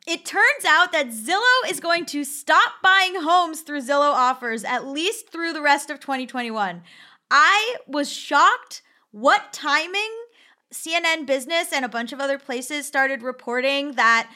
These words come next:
Zillow is no longer going to purchase directly from sellers and then relist the properties because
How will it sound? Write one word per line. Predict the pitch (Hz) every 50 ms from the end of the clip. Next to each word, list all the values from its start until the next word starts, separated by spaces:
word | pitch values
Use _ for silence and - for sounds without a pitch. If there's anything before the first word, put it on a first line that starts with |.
| - _ _ _ _ 196
Zillow | 196 240 254 262 285 285 277 269
is | 269 -
no | 247 233 247 254
longer | 277 294 277 262 254 269 269 302 294
going | 240 262 254 254 254 254
to | 254 - 269 240
purchase | - - 254 247 240 247 262 262 254 -
directly | - 254 233 226 214 233 226 - 294 277 277 277 277
from | 269 - 262 226 226 233
sellers | 233 - 254 247 277 302 311 320 330 -
and | 294 262
then | 254 233 220
relist | 214 233 247 233 240 254 254 - -
the | 247 233
properties | - - 208 220 247 - 311 330 339 359 381 370 349 302
because | 269 269 277 - 262 240 240 233 226 226